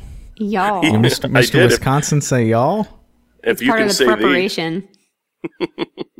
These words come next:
Speaker 2: Yeah, in fact, a buddy of mine's coming over this afternoon to, uh, help me, uh, run some wiring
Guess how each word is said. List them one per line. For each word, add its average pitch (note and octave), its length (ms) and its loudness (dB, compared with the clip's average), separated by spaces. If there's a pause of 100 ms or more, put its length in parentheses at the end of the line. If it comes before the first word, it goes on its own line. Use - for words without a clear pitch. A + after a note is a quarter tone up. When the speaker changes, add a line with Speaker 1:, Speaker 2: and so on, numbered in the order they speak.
(1200)
Speaker 2:
Yeah, C#3 220 4
in A#2+ 80 0
fact, A#2+ 340 0
a G2+ 240 2
buddy A#2 300 2
of A2+ 80 2
mine's A2 260 0
coming G#2+ 240 -2
over G#2 180 0
this G2+ 220 -4
afternoon G2+ 640 -2
to, F#2 380 -2
uh, F2 160 -6 (520)
help A#2+ 160 -2
me, G#2 240 0
uh, F#2 100 -2
run A2 240 0
some G2+ 160 -6
wiring G#2+ 520 0